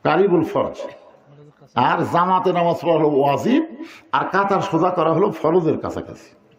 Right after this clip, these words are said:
খালি তো এসে জামাতে নামাজ পড়লে হবে না, আপনি দেখা লাগবে কাতার সোজা আছে কিনা।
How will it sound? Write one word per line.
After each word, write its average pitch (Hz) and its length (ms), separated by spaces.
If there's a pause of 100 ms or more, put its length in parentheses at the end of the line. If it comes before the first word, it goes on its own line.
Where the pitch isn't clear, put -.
(1600)
খালি 185 140
তো 185 100
এসে 170 160
জামাতে 170 320
নামাজ 156 240
পড়লে 127 180
হবে 110 160
না, 107 160 (280)
আপনি 139 200
দেখা 151 260
লাগবে 170 200
কাতার 156 360
সোজা 123 260
আছে 101 160
কিনা। 87 280